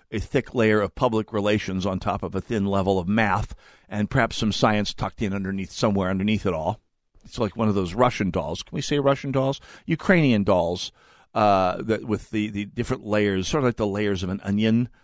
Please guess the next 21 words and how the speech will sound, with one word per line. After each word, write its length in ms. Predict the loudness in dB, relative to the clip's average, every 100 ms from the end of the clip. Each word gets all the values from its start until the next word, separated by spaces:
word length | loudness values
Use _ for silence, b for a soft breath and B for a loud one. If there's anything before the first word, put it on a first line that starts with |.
| -18
that 200 | -14 -4
you, 160 | -2 -2
that 180 | -6 -4
you, 140 | -6
you 120 | -4 -2
peel. 320 | 2 2 2 b b b
And 280 | -2 -2 0
public 320 | 4 4 4
health 240 | 0 0
is 120 | 0
a 60 | -2
little 180 | 0 -2
bit 120 | -2
like 220 | -4 -4
that. 240 | -4 -6 -14 _ _ _ B B
The 120 | -14 -2
outer 300 | 0 2 4
doll 440 | 6 6 6 0 -10 -20 _ _ _ _ _ _ b b b -4
is 640 | 0 0 -2 -4 -10 -12 -6
public 260 | -2 -2 0
relations. 840 | -2 -2 -4 -8 -10 -12 -16 -16